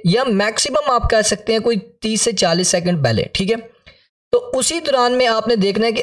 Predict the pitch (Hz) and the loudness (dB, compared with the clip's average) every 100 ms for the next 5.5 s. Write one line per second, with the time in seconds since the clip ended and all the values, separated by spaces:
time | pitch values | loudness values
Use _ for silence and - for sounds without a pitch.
0 | - 165 180 220 - 226 220 196 208 196 | -4 -2 0 0 -2 -2 0 2 0 0
1 | 165 180 185 156 160 170 185 190 185 175 | -2 0 2 4 4 4 2 2 2 2
2 | 185 208 - 185 190 202 180 175 190 147 | 2 0 2 0 2 2 0 0 2 4
3 | 139 170 190 190 175 170 180 175 160 180 | 4 4 2 0 2 2 2 2 2 0
4 | 185 202 165 151 165 185 175 170 175 190 | 0 0 2 2 2 2 2 2 2 2
5 | 185 160 - 208 | 2 0 -2 -4